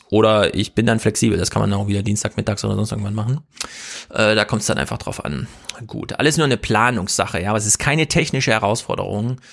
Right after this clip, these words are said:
Alle sind herzlich eingeladen und die ersten Audiokommentare werde ich jetzt, den ich schon zurück mich gemeldet habe, nochmal,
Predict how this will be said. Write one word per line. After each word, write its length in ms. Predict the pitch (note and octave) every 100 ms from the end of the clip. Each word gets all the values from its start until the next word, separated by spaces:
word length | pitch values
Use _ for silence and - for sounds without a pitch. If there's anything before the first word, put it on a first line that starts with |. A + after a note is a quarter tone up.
| - - -
Alle 260 | A2+ B2+ A#2+
sind 240 | G#2+ G#2+
herzlich 440 | A2 - G2+ - -
eingeladen 640 | G#2+ A#2 G#2 G2+ G#2+ G2+
und 260 | - G2+
die 80 | G2+
ersten 320 | G#2 - -
Audiokommentare 720 | - G#2 - G2+ G2+ - G2+ G2+
werde 120 | G#2
ich 120 | -
jetzt, 360 | G#2 - - - _ _ _ - _ _ -
den 140 | C3
ich 120 | B2
schon 220 | - A#2+
zurück 420 | A2+ A2 A2+ - - _ _ -
mich 240 | G2+ -
gemeldet 320 | A2 G#2 G#2
habe, 240 | A2+ A#2 A2+
nochmal, 640 | G#2+ G#2+ G#2 G#2+ G#2+ A2